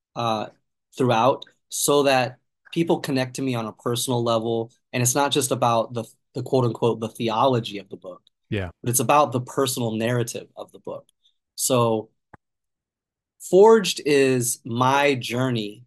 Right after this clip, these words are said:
Speaker 1: to understanding the way Jesus describes and demonstrates the kingdom of God.
Speaker 2: Hmm.
Speaker 1: And one of the first things that I distinguish is that I think we have bought into a myth about the nuclear family.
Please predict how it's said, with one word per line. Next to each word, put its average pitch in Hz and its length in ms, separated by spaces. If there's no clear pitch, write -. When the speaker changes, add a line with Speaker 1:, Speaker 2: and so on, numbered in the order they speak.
Speaker 1:
to - 140
understanding 123 920
the 131 120
way 139 360
Jesus 127 720
describes 139 880
and 110 160
demonstrates 120 680
the 127 140
kingdom 127 500
of 107 100
God. - 240
Speaker 2:
Hmm. 113 160
Speaker 1:
And 123 380
one 165 140
of 170 40
the 156 80
first 156 300
things 135 200
that 131 100
I 120 100
distinguish 120 720
is 113 280
that 113 340
I 135 120
think 202 320
we 156 220
have 123 440
bought 143 320
into 127 640
a 117 140
myth 117 640
about 123 340
the 117 80
nuclear 123 520
family. 87 380